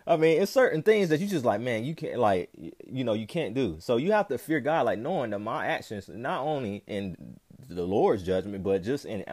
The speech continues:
my actions in general, I fear God. I fear him. I have a reverence, I have a respect. You know, he saved my life. I just can't do what I wanna do. I can't just do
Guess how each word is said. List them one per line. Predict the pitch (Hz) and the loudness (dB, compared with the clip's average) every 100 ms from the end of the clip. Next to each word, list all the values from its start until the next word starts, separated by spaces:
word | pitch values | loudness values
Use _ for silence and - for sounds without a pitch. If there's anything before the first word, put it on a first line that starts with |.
| 90 | -6
my | 110 | -2
actions | 85 131 - 104 101 _ _ _ | -2 -4 -6 -12 -12 _ _ _
in | 104 | -6
general, | 101 151 | -2 0
I | 127 | 2
fear | - 151 147 | 0 0 0
God. | 139 175 101 | 0 0 0
I | 92 | -2
fear | 95 - 139 135 120 _ _ _ | -6 -4 -2 -2 -4 _ _ _
him. | 135 143 | -6 -4
I | 113 | 0
have | 135 117 | 0 2
a | |
reverence, | 98 113 151 107 95 | 2 6 4 2 -4
I | 110 | -4
have | 95 | -2
a | |
respect. | 95 90 - 151 135 - - | -6 -8 -4 0 2 0 -8
You | 98 | -12
know, | 104 98 | -8 -4
he | 131 | -4
saved | - 139 135 | -2 -2 -2
my | 127 | -2
life. | 127 135 95 92 | -2 -2 -2 -4
I | |
just | 117 127 - | -4 -6 -6
can't | 139 110 | -8 -4
do | 143 | 0
what | 147 107 | 2 2
I | |
wanna | 98 101 95 | 0 -4 -6
do. | 95 | -4
I | 98 | -4
can't | 120 107 | -4 -6
just | 104 104 | -6 -6
do | 90 120 127 113 | -4 -4 -2 -6